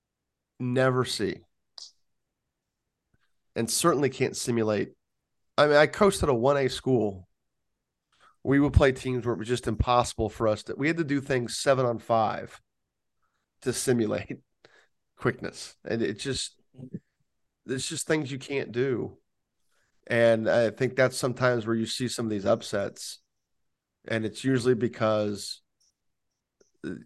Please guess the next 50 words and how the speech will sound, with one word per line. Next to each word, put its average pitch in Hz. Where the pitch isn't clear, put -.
that 113
it's -
somebody, 117
it's 85
a 113
team 123
that's 110
way 110
more 120
athletic 104
than 104
the 104
rest 107
of 107
the -
field, 123
or 120
it's -
a 101
situation 107
where, 104
like 101
we've 98
said 104
before, 104
the 98
team 117
might 104
have, 98
you 110
know, 95
the, -
the 104
best -
player 104
in 95
the 98
sectional, 98
and 98
then 95
that's 95
it. 80
And 92
then 92
that 95
guy 92
just 98
got 95
hot 98
and 92